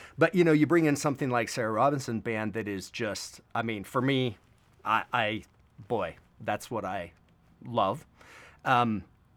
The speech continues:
but to bring on something that I'm not in tune with is, is almost more fascinating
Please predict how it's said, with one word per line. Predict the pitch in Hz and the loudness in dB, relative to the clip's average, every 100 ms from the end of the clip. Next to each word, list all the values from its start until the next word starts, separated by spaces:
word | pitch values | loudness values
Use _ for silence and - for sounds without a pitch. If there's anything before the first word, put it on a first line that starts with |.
| _ _ _ _ - | _ _ _ _ -4
but | 139 | -4
to | 135 | 0
bring | 143 196 | 2 6
on | 175 156 | 6 6
something | 151 139 135 135 120 | 2 0 0 -2 -2
that | 113 | -2
I'm | 104 101 107 110 | -2 -2 -4 0
not | 123 110 - - _ 139 | 2 2 0 -8 _ -4
in | 120 110 | -2 -4
tune | - 180 170 | 0 0 2
with | 113 101 - | 0 -4 -6
is, | 98 - | -10 -8
is | 143 123 | -8 -2
almost | 202 262 285 - | 2 2 0 -2
more | 143 147 | -2 -2
fascinating | - - 107 135 - 98 92 82 85 | -4 -8 -4 -4 -6 -10 -10 -12 -16